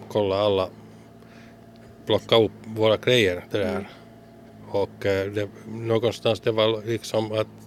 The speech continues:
Speaker 1: om jag beställer dryck och, och öl eller annat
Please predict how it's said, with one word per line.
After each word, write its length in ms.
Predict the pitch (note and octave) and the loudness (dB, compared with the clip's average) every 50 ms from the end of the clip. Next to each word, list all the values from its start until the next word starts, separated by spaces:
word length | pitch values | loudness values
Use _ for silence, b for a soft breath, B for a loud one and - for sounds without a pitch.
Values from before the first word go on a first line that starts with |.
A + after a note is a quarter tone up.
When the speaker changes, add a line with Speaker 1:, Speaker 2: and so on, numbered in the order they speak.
| - - | -8 -4
Speaker 1:
om 140 | A2 A2 | 0 2
jag 120 | A#2 G#2+ G#2+ | 2 2 2
beställer 540 | A#2 - - - B2+ A2+ A2+ A2 G#2+ G#2 - b b b b b b b b b b b b b b - - - - - - - - - - - - - - - - - - | 0 -4 -4 -2 -2 0 2 2 2 0 0 b b b b b b b b b b b b b b -20 -20 -20 -20 -20 -20 -20 -20 -20 -20 -18 -18 -16 -16 -16 -16 -16 -14
dryck 300 | C3 G#2+ - B2 B2 - - - - - | -8 0 2 4 4 2 0 -6 -4 2
och, 260 | A#2+ A#2 A#2 A2+ G#2+ G2 - E3+ E3 - - - | 6 6 8 6 6 2 -2 -12 -14 -14 -6 -2
och 320 | - G#2+ G2+ - - - | -2 -2 -2 -2 -2 2
öl 260 | A#2+ A#2+ A2+ A2 G#2+ G#2+ | 4 4 4 4 4 2
eller 300 | G#2 G2+ G#2 G#2 G#2 A2 A2+ | 2 2 2 0 0 0 -2
annat 240 | A#2 A2+ G#2+ G#2 | 0 0 0 -2